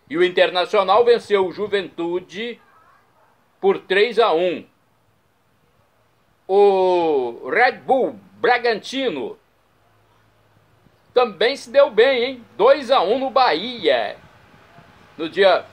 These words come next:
primeiro de setembro. E o Vasco da Gama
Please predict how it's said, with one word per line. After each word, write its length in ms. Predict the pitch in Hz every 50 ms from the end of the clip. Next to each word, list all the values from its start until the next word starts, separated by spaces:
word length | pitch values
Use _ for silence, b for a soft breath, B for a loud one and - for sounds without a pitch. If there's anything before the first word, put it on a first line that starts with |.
| -
primeiro 420 | - 185 190 175 160 190 196 180 -
de 120 | - -
setembro. 800 | - - 208 175 - - - 160 196 202 180 139 110 101 95 - - - - - - -
E 120 | - 247 311
o 520 | 311 294 269 233 190 165 147 135 120 110 104 - - - - - _ - - -
Vasco 360 | - 233 247 233 - - -
da 180 | 202 233 226 -
Gama 540 | - - 165 226 269 269 214 143 113 95